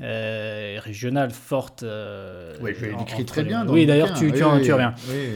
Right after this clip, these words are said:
Speaker 2: oui.
Speaker 1: Peut-être, euh, en fait, revenons sur les aspects culturels de ton
Speaker 2: Oui,
Speaker 1: bouquin.
Speaker 2: oui.
Speaker 1: On va y, on va passer à d'autres aspects après, mais peut-être sur l'aspect culturel, justement,
Speaker 2: Et
Speaker 1: c'est un
Speaker 2: l'aspect
Speaker 1: peu
Speaker 2: culturel,
Speaker 1: rattaché.
Speaker 2: c'est pas la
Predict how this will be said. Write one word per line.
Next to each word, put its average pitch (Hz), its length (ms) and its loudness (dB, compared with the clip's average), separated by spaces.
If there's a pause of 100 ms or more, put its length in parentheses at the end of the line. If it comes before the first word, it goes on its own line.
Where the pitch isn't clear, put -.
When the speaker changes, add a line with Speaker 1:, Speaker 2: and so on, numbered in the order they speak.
(360)
Speaker 2:
oui. 196 140 -2
Speaker 1:
Peut-être, 247 400 2 (180)
euh, 180 240 6 (500)
en 170 80 2
fait, 143 180 4 (220)
revenons 214 500 4 (1000)
sur 160 140 -2
les 151 120 6
aspects 160 240 2
culturels 135 520 2 (240)
de 127 60 -6
ton 131 120 2
Speaker 2:
Oui, 127 60 4
Speaker 1:
bouquin. 117 280 -2 (140)
Speaker 2:
oui. 117 240 -4
Speaker 1:
On 113 40 -6
va 117 120 -2
y, 113 60 0
on 117 280 -6
va 123 180 -2
passer 127 280 -6
à 123 60 0
d'autres 127 240 0
aspects 131 200 -2
après, 156 200 -2
mais 170 80 0
peut-être 147 200 -8
sur 147 100 -4
l'aspect 127 260 -4
culturel, 139 380 -4
justement, 131 300 -4
Speaker 2:
Et - 20 0
Speaker 1:
c'est 143 100 0
un 127 60 -2
Speaker 2:
l'aspect 143 60 -4
Speaker 1:
peu 143 60 -4
Speaker 2:
culturel, 165 280 2
Speaker 1:
rattaché. 175 140 0
Speaker 2:
c'est 117 40 -8
pas 156 100 0
la 131 100 0